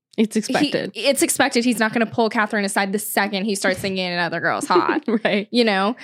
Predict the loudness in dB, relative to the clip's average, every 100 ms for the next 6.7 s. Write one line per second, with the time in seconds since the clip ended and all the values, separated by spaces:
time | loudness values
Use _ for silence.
0 | -16 -2 0 0 -4 _ -2 0 0 -2
1 | -4 -2 2 4 4 2 -2 _ 2 4
2 | 4 4 0 0 0 0 0 0 0 2
3 | 2 0 -6 -10 _ _ 2 4 2 0
4 | 0 0 0 -2 -4 -4 -4 -2 -4 -6
5 | -8 -4 -4 -2 -6 -6 -4 -4 -2 0
6 | 0 0 -2 -2 0 -2